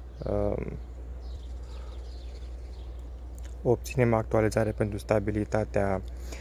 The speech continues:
încărcării bateriei și de asemenea,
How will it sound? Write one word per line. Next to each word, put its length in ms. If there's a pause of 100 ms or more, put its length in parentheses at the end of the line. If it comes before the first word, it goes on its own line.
(240)
încărcării 580
bateriei 760 (1000)
și 240
de 100
asemenea, 1040